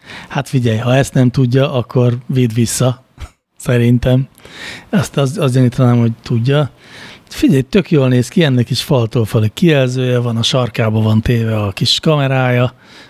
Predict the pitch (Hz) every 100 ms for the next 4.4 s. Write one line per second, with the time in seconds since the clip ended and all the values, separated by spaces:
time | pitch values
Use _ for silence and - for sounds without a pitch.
0 | _ 135 117 113 - 107 110 123 - -
1 | - - 151 139 147 127 127 123 123 123
2 | 120 113 110 113 113 - - - - -
3 | 131 127 131 123 127 120 117 123 117 127
4 | 120 - - -